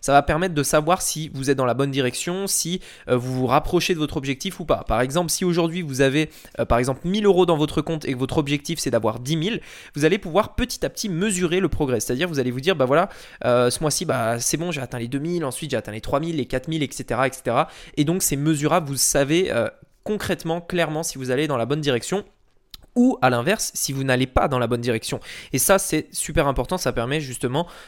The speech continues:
euh, de se remettre dans le droit chemin, euh, régulièrement. Le troisième point, c'est atteignable. Vous devez, euh, faire quelque chose qui, que vous pensez au fond de vous qui est, euh, qui est atteignable. C'est-à-dire que, euh, donc, il faut être totalement honnête envers vous-même. Vous devez vraiment,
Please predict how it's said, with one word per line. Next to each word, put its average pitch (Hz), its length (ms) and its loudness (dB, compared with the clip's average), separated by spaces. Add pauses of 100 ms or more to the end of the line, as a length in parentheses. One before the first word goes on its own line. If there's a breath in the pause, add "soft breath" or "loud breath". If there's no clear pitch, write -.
(120 loud breath)
euh, 120 100 2
de 123 180 -2
se - 160 0
remettre 143 480 2
dans 143 120 0
le 131 40 -2
droit 120 140 0
chemin, 135 480 -2
euh, 113 100 -4
régulièrement. 123 480 -4 (880 loud breath)
Le 156 100 4
troisième 208 320 4
point, 185 180 2
c'est - 300 0
atteignable. 135 560 0
Vous 147 180 -4
devez, 170 600 0
euh, 123 220 0
faire - 340 -2
quelque 143 280 -4
chose 160 360 -2 (140)
qui, 139 400 -12 (100)
que 165 80 2
vous 151 160 -2
pensez 214 540 0
au 175 40 6
fond 165 200 -4
de 156 60 -4
vous 175 200 -6
qui 156 260 -2
est, - 220 -4 (100)
euh, 113 340 0
qui - 200 -2
est 151 140 2
atteignable. 127 520 -4 (300 loud breath)
C'est-à-dire 165 500 0
que, 208 320 2 (140)
euh, 127 340 2
donc, 139 260 -2
il 151 80 -4
faut - 120 0
être 123 160 0
totalement 165 640 4
honnête 156 340 4
envers 120 240 -2
vous-même. 131 320 -2
Vous 143 140 -6
devez 135 300 0
vraiment, 151 380 -2